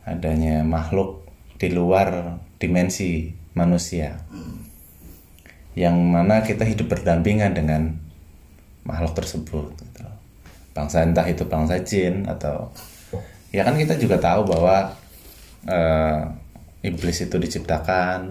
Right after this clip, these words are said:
Speaker 1: malaikat itu diciptakan, jin juga diciptakan. Berarti kan ada bangsa lain selain bangsa
Speaker 2: Hmm.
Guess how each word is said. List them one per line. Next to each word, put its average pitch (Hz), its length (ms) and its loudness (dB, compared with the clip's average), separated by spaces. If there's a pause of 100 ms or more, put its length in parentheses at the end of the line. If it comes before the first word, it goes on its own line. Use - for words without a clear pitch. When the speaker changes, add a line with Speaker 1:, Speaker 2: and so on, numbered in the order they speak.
Speaker 1:
malaikat 85 540 0
itu - 100 -4
diciptakan, 85 1120 -4
jin 120 240 0
juga 107 240 0
diciptakan. 82 640 -4
Berarti 80 240 0
kan 107 160 0
ada 101 600 -2
bangsa 82 340 0
lain 95 160 2
selain 98 240 -2
bangsa 76 320 -2
Speaker 2:
Hmm. 78 160 -8